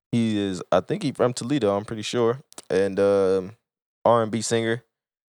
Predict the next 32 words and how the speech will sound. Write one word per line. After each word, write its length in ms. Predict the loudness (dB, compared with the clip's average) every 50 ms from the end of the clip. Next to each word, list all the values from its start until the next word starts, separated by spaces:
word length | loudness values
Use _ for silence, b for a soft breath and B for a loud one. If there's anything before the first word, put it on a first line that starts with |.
| _ _ _ _ _ _ _ _ _ _ _ _ _ _ -6
The 80 | -4
shit 320 | -2 0 0 0 0 0 0
is 140 | 0 -2 2 4
hot 300 | 4 4 4 2 0 2
fire. 500 | 2 4 4 2 2 0 0 -2 -2 -4 -10 _ _ _ _ _ _ _ _ _ _ _ _ _ -8 0 2
All 60 | 4
right? 260 | 6 6 6 4 2 -4 _ _ _ _ _ _ _ 2
Hot 260 | 4 4 4 4 2 -2 _ _ _ _ 4
fucking 360 | 4 4 4 2 -4 -6 -2 0 2
fire. 460 | 4 4 4 2 0 -2 -6 -6 -4 -2
It's 180 | -2 0 0
a 60 | 0
vibe. 540 | 0 2 4 4 6 6 6 4 4 2 0 -4 _ _ _ _ _ _ _ _ _ _ _ _ _ _ _ -8 -4
You 120 | 0 2 2
know 20 |
what 40 | 2 2
I'm 40 | 0
saying? 420 | -2 -2 0 0 0 0 -2 -4 -6 _ _ _ _ _ _ _ _ _ _ _ _ 0
But 200 | 2 4 4 4
it, 60 | 6
like, 180 | 6 4 4 4
really 340 | 2 0 2 2 2 2 0
is. 280 | 0 -2 -4 -6 -8 -2 0
Uh, 160 | 2 2 2 2
like, 240 | 2 0 0 0
you 80 | 0 2
know, 300 | 4 4 4 4 2 0 0 -2
it's 100 | 0 2
not 220 | 4 4 4 6
like 360 | 6 4 4 2 -2 -10 -20 _ _ _ _ _ _ _ -20 -16 _ -2
the 100 | -2 0
corny 560 | 2 4 4 4 4 2 0 0 -2 -4